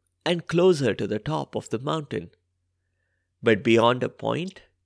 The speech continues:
they simply could not proceed. "Observe and absorb." Eikai Jinko's parting words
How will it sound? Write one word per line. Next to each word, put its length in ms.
they 180
simply 500
could 300
not 540
proceed. 680
"Observe 800
and 260
absorb." 680
Eikai 460
Jinko's 460
parting 460
words 540